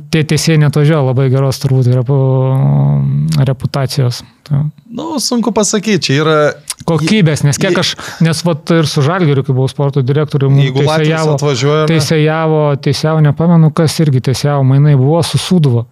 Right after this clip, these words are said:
Speaker 1: Tai ten, nu, įmušėm įvartį, buvo, nebuvo ten nuošalės net arti, bet pakėlė nuošalę.
Speaker 2: Čia
Speaker 1: Ta prasme,
Speaker 2: ten La-, Latvijai teisėjavo.
Speaker 1: Latviai teisėjavo.
Speaker 2: Mhm.
Speaker 1: Nu, sakau, kai tie mainai vyksta, tai vėl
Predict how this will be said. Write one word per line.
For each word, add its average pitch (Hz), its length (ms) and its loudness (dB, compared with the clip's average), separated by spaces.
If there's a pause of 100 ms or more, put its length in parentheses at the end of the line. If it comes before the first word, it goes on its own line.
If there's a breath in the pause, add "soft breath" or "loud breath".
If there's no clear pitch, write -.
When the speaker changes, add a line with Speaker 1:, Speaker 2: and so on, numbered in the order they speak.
(240 loud breath)
Speaker 1:
Tai 143 120 -2
ten, 151 180 0
nu, 156 540 4
įmušėm 156 500 2
įvartį, 160 440 2
buvo, 147 800 2
nebuvo 143 320 2
ten 135 160 0
nuošalės 139 440 -2
net 135 200 0
arti, 139 340 0
bet 113 180 -6
pakėlė 131 380 -2
nuošalę. 143 420 -2 (180)
Speaker 2:
Čia 151 200 -2
Speaker 1:
Ta 147 60 0
prasme, 147 100 -2
Speaker 2:
ten 160 100 2
La-, 156 200 -2
Latvijai 139 380 -2
teisėjavo. 101 400 -2
Speaker 1:
Latviai 156 280 -2
teisėjavo. 123 380 -2
Speaker 2:
Mhm. 127 60 0
Speaker 1:
Nu, 139 60 4
sakau, 170 280 0
kai 135 120 0
tie 151 160 -2
mainai 156 380 4
vyksta, 160 340 0
tai 165 200 0
vėl 165 240 0